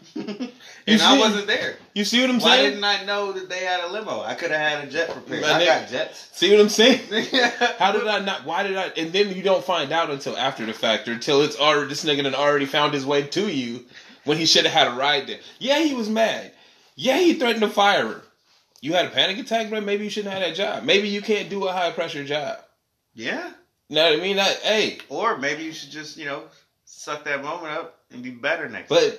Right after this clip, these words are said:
Speaker 2: there is a,
Speaker 1: 'Cause
Speaker 2: I,
Speaker 1: he gave you an opportunity
Speaker 2: I
Speaker 1: to
Speaker 2: haven't,
Speaker 1: be better next time.
Speaker 2: I haven't read the
Speaker 1: <laughs>
Speaker 2: story. I agree.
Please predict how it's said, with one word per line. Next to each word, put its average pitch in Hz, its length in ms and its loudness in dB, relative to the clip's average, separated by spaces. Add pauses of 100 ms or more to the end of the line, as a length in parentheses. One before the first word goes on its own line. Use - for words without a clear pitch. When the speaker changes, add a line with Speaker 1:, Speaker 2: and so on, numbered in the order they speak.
Speaker 2:
there 156 200 0
is 160 200 -2
a, 143 120 -4
Speaker 1:
'Cause 135 120 -2
Speaker 2:
I, 170 120 6
Speaker 1:
he 170 60 0
gave 151 200 2
you 143 140 -6
an 139 80 -2
opportunity 143 640 -6
Speaker 2:
I 147 80 4
Speaker 1:
to 180 80 0
Speaker 2:
haven't, 180 220 -2
Speaker 1:
be 131 60 -12
better 156 300 -2
next 110 260 -16
time. 95 220 -16
Speaker 2:
I 143 80 0
haven't 170 320 -2
read 143 160 0
the 214 160 4
Speaker 1:
<laughs> 180 80 2
Speaker 2:
story. 139 220 2
I 143 140 4
agree. 147 380 -4